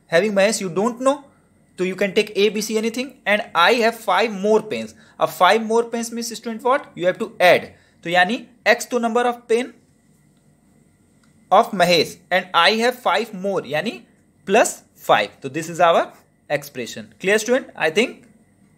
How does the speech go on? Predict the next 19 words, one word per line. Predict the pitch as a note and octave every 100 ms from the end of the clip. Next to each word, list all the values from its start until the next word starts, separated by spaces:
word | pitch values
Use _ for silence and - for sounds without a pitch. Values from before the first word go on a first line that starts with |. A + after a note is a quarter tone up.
| -
You | D#3+
are | F3
able | F3+
to | G3+
understand | G#3 G3+ G#3+ G#3+
easily | G3 F#3 A3+ - - -
because | D#3+ E3
I | F3+ F3+
explain | F3 G3 B3 - -
everything. | E3+ G#3+ A3 C#4 - _ _
Now | E3+ F#3+
take | F#3+ G#3
a | A3+
second | - G3 F#3 B3
example. | F#3 F3 D3+ D#3+ G3+ - _ _ _ _ _ _ _ _ _ _
जैसे | D#3 D#3+ G3
रमेश | D#3+ E3+ E3+ F#3 G#3 - - - _ _ _ _ _ _ _ _ _ _ _ _ _ _ _ _ _ _ _ A3
is | G#3 F#3 G#3+ - _ _ _ _ _ _ _ _ _ _ _ _ _ _ _ _ _ _ _ -
twice | F3+ E3+ F#3 G3 A3+